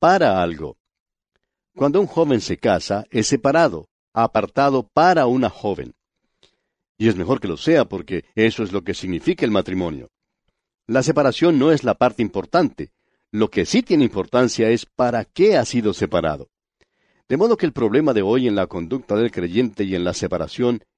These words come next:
es la de entender que somos separados para Cristo. Pablo fue separado para el Evangelio, separado para Cristo. Y eso es lo que la palabra santo quiere decir. ¿Qué es un vaso santo?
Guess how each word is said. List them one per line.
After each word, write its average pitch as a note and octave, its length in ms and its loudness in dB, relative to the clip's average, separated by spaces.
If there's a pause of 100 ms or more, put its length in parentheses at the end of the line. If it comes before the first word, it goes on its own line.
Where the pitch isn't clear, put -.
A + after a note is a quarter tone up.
es C#3 220 2
la A#2 200 2
de G#2+ 120 4
entender G#2 600 0
que A2 140 -4
somos B2+ 340 -2
separados G2+ 760 -4
para D#3+ 540 2
Cristo. G#2+ 560 -4 (1040)
Pablo D#3 340 0
fue C3+ 140 2
separado G#2+ 560 0
para C#3 420 2
el A2+ 100 2
Evangelio, F2+ 800 -2
separado A#2+ 560 0
para C#3 340 2
Cristo. A#2+ 540 -6 (340)
Y B2 120 -2
eso D3 180 -2
es B2+ 60 -4
lo A#2 100 -2
que A2 80 -2
la F#2+ 80 0
palabra G#2 400 0
santo C#3+ 520 -4
quiere G2 240 -2
decir. G2+ 380 -4 (720)
¿Qué G2 180 2
es G2 140 -2
un A#2 80 -2
vaso A2+ 260 -2
santo? D3+ 440 -4